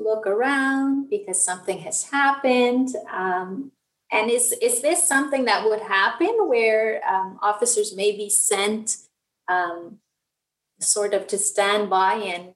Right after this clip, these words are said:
and take a look if, if children or teenagers were, they, they kind of got wind that they were alone in the house, that it was only young women who were living there?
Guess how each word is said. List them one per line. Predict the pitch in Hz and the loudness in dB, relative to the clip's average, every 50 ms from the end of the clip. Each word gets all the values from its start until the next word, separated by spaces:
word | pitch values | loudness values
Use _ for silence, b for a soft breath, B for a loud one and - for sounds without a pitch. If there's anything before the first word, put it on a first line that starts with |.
| _ _ | _ _
and | 185 180 - | -16 -14 -4
take | - 202 196 190 - | -2 -2 -2 0 -2
a | 175 | -2
look | 175 185 190 226 277 269 - | 0 4 4 4 4 4 2
if, | 240 226 226 - - - - - _ | 0 0 0 -4 -10 -12 -14 -8 _
if | - 190 185 - - - - - - - | -2 -2 -2 -4 -6 -10 -10 -12 -12 -10
children | - - 202 196 202 196 196 196 202 190 180 | 0 4 4 4 4 4 2 2 2 2 0
or | 165 170 | -2 -4
teenagers | - - 202 196 196 196 190 190 185 185 - 180 185 185 185 185 - - | -4 -6 -6 -6 -4 -2 -2 -2 -2 -2 -2 -2 0 0 -2 -2 -4 -2
were, | - 165 170 - - 262 - - _ _ _ _ | -2 0 0 0 -2 -4 -6 -10 _ _ _ _
they, | 185 - - 180 - - | -2 0 0 2 2 2
they | 196 185 - | 0 0 0
kind | - - 202 196 190 | 0 -2 -2 -2 -2
of | 185 175 - - _ _ _ _ | -4 -6 -8 -14 _ _ _ _
got | - 180 185 - 185 185 | 0 0 2 2 2 2
wind | 185 202 214 214 214 202 190 185 | 2 2 2 2 2 0 -2 -4
that | - - 175 175 - | -2 -2 -2 -2 0
they | - 185 | 0 0
were | 185 180 180 175 | 2 2 2 2
alone | - 180 180 180 180 180 185 190 196 220 240 247 | 2 2 2 2 2 0 0 0 0 0 0 2
in | 240 220 208 208 | 2 0 2 2
the | 214 | 2
house, | 214 226 220 220 233 240 233 - | 2 0 0 0 0 0 0 -2
that | - - - | -2 -2 -2
it | - - | -2 -2
was | 180 170 - | -2 -4 -4
only | - 185 185 185 185 185 180 180 175 175 | -6 -8 -8 -8 -8 -8 -10 -14 -16 -4
young | 175 170 175 180 - - | -2 0 0 0 -2 0
women | 185 196 208 214 220 220 214 220 | 0 2 2 4 4 2 2 2
who | 220 214 | 0 0
were | 190 190 180 | 2 2 2
living | 180 180 185 185 202 208 214 | 2 0 0 -2 -4 -6 -6
there? | 208 202 202 240 - | -4 -4 -4 -6 -6